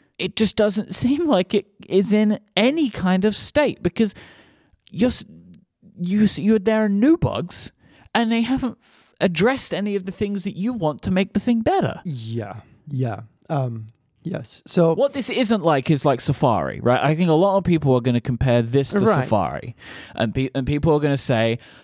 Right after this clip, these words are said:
Speaker 1: "Oh, they changed Safa-, Safari," right? But they changed Safari in good ways and went, made Safari from bad to good, where all they've done, like, for this one is just,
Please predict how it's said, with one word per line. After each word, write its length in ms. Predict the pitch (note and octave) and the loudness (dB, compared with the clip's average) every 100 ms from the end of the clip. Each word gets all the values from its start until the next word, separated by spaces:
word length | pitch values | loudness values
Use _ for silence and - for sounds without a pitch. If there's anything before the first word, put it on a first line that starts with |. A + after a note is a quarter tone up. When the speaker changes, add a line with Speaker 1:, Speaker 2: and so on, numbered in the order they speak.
| - | 0
Speaker 1:
"Oh, 200 | D#3 E3 | 2 4
they 140 | D#3 D3 | 2 2
changed 480 | - D#3 C#3 C3+ | 2 2 0 -2
Safa-, 360 | - B2 C3+ B2 | -6 0 2 2
Safari," 580 | - B2 - G#2 D#2 C2+ | 0 -2 2 0 0 -4
right? 320 | F#2+ F#2+ C3 - - - - | -2 0 0 -4 -20 -16 -6
But 220 | F#3+ - | -4 0
they 100 | F#3 | 0
changed 360 | F3 A#3 D4+ - | 2 2 2 -2
Safari 640 | A3+ A3+ G#3+ E3 B2+ B2+ - | 0 2 2 2 0 -4 -6
in 180 | C#3+ C#3+ | -4 -4
good 300 | A#2 F#3 A3+ | 0 2 4
ways 440 | C#3+ C3 A2 A#2 - | 2 2 2 0 -2
and 160 | C#3 - C3 | -6 -4 -2
went, 260 | D3 - - | -2 -4 -6
made 260 | D3+ D3 D3 | -2 -2 -2
Safari 540 | D#3 - D3 D#3 C3+ | -4 0 2 2 0
from 180 | B2+ B2 | 0 -2
bad 460 | A2+ E3 F3 F3 | 0 2 2 0
to 100 | - | -2
good, 460 | D3 A2+ B2+ D3+ B3+ - - - | -4 0 0 0 -2 -12 -16 -2
where 140 | E3+ D#3+ | 0 2
all 200 | G3 A#3 | 2 2
they've 220 | A#3 D#3 | 2 2
done, 280 | F#3 G3+ D#3 | 2 2 2
like, 200 | B2+ - | -2 0
for 100 | C3+ | 0
this 240 | E3+ - | 0 2
one 160 | A#2+ G#2+ | 0 0
is 100 | G#2+ | 0
just, 320 | B2 B2 | 0 -2